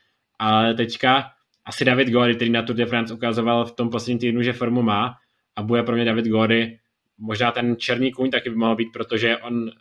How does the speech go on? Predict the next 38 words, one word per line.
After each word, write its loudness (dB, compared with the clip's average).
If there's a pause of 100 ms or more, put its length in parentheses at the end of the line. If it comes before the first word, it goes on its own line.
(140)
má 0
ty -6
klasiky -4
docela 0
dobré. 2 (540)
Eh, -2
Honza 0
se 0
tváří, 2
ale 2
třeba 0
letos 0
na, 2 (280)
na, 0
na 0
Lutychu -2 (220)
tam -2
vzal 4
velice 2
dobře 2
a 2 (460)
to -2
je 2
prostě -4
jednodenní 4
závod, 2
který -2
má 2
podobnou -4
délku, -2
takže 2
pokud -8
by 0
měl 2
David, 0
David -2
Gaudy 2
den, 2